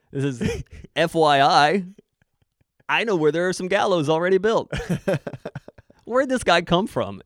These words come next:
Speaker 1: And what does he have against Haman?
Speaker 2: Yeah.
Speaker 1: That he's reveling. It, it al-, to me, it feels like he's reveling in this.
Speaker 2: Yeah, yeah, yeah.
Speaker 1: And he's like, "Hey, hey, king,
Speaker 2: <laughs>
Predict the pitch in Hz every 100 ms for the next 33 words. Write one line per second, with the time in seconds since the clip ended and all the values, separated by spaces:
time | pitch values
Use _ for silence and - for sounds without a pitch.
0 | - - 160 180 208 185 185 180 175 175
1 | 175 285 170 190 107 113 127 _ - -
2 | _ _ - 160 175 160 131 147 185 190
3 | 131 113 147 165 185 220 - - 214 208
4 | 151 156 151 151 117 131 165 135 104 101
5 | 104 123 - 123 120 110 107 104 104 139
6 | 147 143 139 170 190 208 190 107 _ _
7 | - _ _ _ - 139 185 311 - -
8 | - - 143